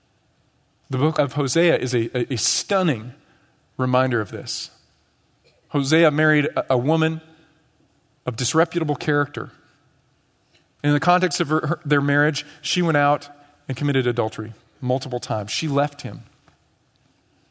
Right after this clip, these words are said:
The man who became her next husband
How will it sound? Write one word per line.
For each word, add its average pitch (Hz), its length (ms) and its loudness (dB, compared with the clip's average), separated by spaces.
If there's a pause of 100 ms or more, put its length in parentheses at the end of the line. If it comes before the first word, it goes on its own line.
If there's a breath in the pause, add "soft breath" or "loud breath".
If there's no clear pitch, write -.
(840)
The 139 60 -2
man 151 200 4
who 160 80 4
became 160 460 2
her 139 280 0 (320)
next 143 320 -2
husband 143 480 0